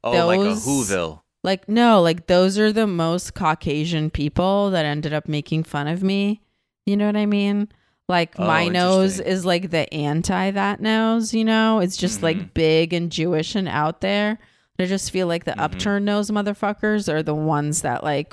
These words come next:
Speaker 2: would shame me. So when I see her face, I know she's Jewish, but I'm like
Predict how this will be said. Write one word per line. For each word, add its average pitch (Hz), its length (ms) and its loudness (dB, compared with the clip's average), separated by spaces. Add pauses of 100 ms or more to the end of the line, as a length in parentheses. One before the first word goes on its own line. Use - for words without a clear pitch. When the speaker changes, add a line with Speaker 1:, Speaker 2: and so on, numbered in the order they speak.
Speaker 2:
would 160 400 -2
shame - 480 -4
me. 85 260 -6 (300)
So - 180 -4
when 180 100 0
I 170 80 0
see 196 220 -2
her 226 140 0
face, 226 400 0
I 202 100 -2
know 240 180 2
she's 170 300 0
Jewish, 135 640 -4
but 156 120 -4
I'm 160 140 -2
like 151 240 -4